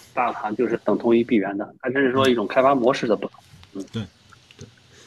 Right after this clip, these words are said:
Speaker 2: 其实我想补充一点我的理解啊，我认为 Eric 写这本书还有一个重要的目的是站在开源软件的立场去，去针对自由软件有点动作的，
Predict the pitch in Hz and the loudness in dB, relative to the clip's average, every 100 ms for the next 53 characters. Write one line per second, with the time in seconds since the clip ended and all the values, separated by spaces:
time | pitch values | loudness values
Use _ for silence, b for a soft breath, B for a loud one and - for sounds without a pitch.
0 | b - 180 208 202 240 220 110 104 190 | b -4 4 6 8 6 4 2 4 6
1 | 226 196 117 113 107 95 135 110 156 - | 6 6 4 6 4 4 4 2 -2 -2
2 | 82 80 110 120 196 208 170 220 202 165 | -2 2 4 6 6 4 4 4 4 2
3 | - 202 151 110 104 147 143 - 196 143 | 0 0 0 -2 -2 -6 -2 4 4 4
4 | 160 135 208 170 135 139 180 170 113 104 | 0 0 2 4 4 2 2 2 2 0
5 | - B B - 156 - 175 160 139 196 | -4 B B -6 -2 2 2 2 2 4
6 | 160 160 117 107 131 131 147 131 - 87 | 4 4 2 4 4 4 2 0 -4 -8
7 | 95 - 135 113 107 90 - - - 123 | -6 -4 0 2 0 -4 -10 -8 -6 -2
8 | - 190 190 135 - 170 160 113 101 135 | 2 4 4 4 2 2 4 2 2 0
9 | 110 117 113 95 165 120 104 80 | 2 0 0 0 -2 -2 -2 -6